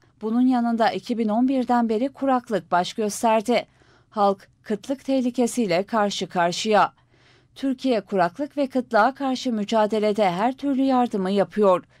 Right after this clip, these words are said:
Çökmüş devlet sisteminin yeniden inşa edilmesi sürecinde aktif rol alıyor.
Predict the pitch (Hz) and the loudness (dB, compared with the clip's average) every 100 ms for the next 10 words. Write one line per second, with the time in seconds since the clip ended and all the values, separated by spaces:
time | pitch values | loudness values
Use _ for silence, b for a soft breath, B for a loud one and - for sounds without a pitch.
0 | b - 214 196 214 208 - 165 175 269 | b -6 -6 -4 -6 -4 -2 0 0 -4
1 | - 269 - 254 240 240 190 233 285 269 | -4 -6 0 2 4 2 2 2 2 2
2 | 254 247 - 240 208 202 208 196 196 208 | 4 2 2 2 2 2 0 -2 -2 -4
3 | 214 196 185 202 226 269 247 - 180 185 | 0 0 2 0 2 0 -2 -4 -4 -2
4 | 175 180 190 214 214 170 | 0 2 2 4 4 4